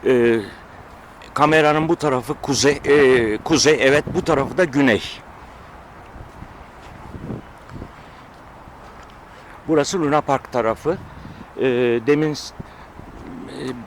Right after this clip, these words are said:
sevgili arkadaşımız Serkan Bey ile birlikte, e, görüşme yaptım. Kısa bir görüşme. Tren hattı maalesef sökülmüş.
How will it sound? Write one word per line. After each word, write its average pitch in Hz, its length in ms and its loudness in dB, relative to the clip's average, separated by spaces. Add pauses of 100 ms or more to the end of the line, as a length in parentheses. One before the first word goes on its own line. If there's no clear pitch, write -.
(200)
sevgili 135 480 0
arkadaşımız 135 640 2
Serkan 143 480 4
Bey 123 120 6
ile 110 200 2
birlikte, 113 560 -2 (760)
e, 117 460 2 (200)
görüşme 135 400 2
yaptım. 120 420 0
Kısa 135 300 0
bir 120 60 2
görüşme. 117 540 0 (380)
Tren 160 240 4
hattı 147 360 2
maalesef 147 560 4
sökülmüş. 131 760 2